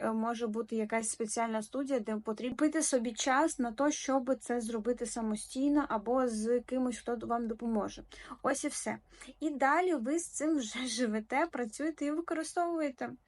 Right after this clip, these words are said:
І так може бути як з подарунками для близьких,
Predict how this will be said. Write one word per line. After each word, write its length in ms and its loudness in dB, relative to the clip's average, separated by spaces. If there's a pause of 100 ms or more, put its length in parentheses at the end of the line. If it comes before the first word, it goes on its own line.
(520)
І 80 -4
так 320 4
може 320 2
бути 320 -4
як 340 2
з 60 -8
подарунками 760 2
для 200 2
близьких, 640 -2